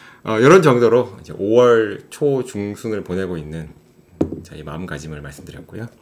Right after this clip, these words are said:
자, 지금 저희가 방금 오월 초 중순이라고 말씀을 드렸는데, 이제 오월 중하순에 우리 역사적 관점에서 잊지 말아야 될 사건이 있어서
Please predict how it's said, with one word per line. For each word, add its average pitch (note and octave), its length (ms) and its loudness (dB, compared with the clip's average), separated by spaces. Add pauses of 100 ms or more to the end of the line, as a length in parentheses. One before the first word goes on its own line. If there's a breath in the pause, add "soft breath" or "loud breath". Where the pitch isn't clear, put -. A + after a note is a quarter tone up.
(400)
자, G2+ 80 -14
지금 C3 220 0
저희가 B2 460 0
방금 A2+ 240 -6
오월 C3+ 420 4
초 F#3 180 2
중순이라고 C3 520 2
말씀을 F#2+ 380 -6
드렸는데, D2+ 760 -12
이제 - 200 -20
오월 A#2+ 520 0
중하순에 C3 1800 -4 (460)
우리 D#2 180 -14
역사적 F2+ 1200 -4
관점에서 F#2+ 640 -2 (680)
잊지 - 200 -10
말아야 G#2+ 340 2
될 F#2+ 180 -4
사건이 B2 380 -4
있어서 E2 480 -10